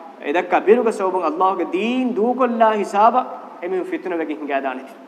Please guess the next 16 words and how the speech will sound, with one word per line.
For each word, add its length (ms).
එහෙම 160
අල්ලාහ් 300
තාලා 200
හදවතුන් 340
එදි 140
වඩා 220
ගන්නවනි. 380
"රබ්බනා 560
අෆ්රිග් 400
අලයිනා 480
සබ්රන්" 440
අලමෙන් 360
වරි 240
ඉලාහු 320
අලමෙන්න 400
කෙත්තරික 560